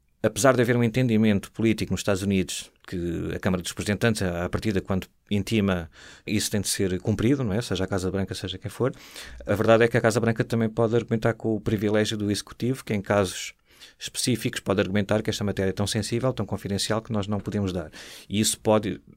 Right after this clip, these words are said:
eh, de facto, ser legal. Mas ninguém sabe porque não há uma decisão dos tribunais assim taxativa. O que pode acontecer nas próximas semanas e, e meses até chegar ao Supremo Tribunal é que haja uma decisão sobre isso. Imaginemos, pode acontecer que o Supremo determine que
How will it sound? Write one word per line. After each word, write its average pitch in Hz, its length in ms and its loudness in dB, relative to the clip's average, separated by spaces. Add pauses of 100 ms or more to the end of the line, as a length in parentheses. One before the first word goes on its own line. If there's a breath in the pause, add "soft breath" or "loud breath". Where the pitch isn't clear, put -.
(140)
eh, 98 280 -8 (280)
de - 80 -12
facto, - 280 2
ser 95 180 -4
legal. 90 360 -4 (280 loud breath)
Mas 113 160 2
ninguém 131 260 2
sabe 147 380 -2
porque 131 240 -6
não 139 100 0
há 135 40 0
uma 135 140 2
decisão 127 300 0
dos 120 120 -4
tribunais 117 460 0
assim 110 220 0
taxativa. 101 640 -2 (520 loud breath)
O 113 120 2
que 120 260 2
pode 113 220 4
acontecer 110 380 2
nas 98 140 0
próximas 101 340 0
semanas 135 420 0
e, 98 60 0
e 92 420 -4 (100)
meses 110 360 4
até 92 240 -2
chegar 98 180 -2
ao 95 80 0
Supremo 98 220 -2
Tribunal 104 460 0 (640 loud breath)
é 120 220 4 (120)
que 127 580 4
haja 127 260 4
uma 127 120 2
decisão 120 320 0
sobre 123 280 2
isso. 143 320 -2 (300)
Imaginemos, 123 580 0
pode 95 260 -4
acontecer 113 420 0
que - 120 -6
o 117 40 -2
Supremo 113 560 -2
determine 113 500 -2
que 123 320 0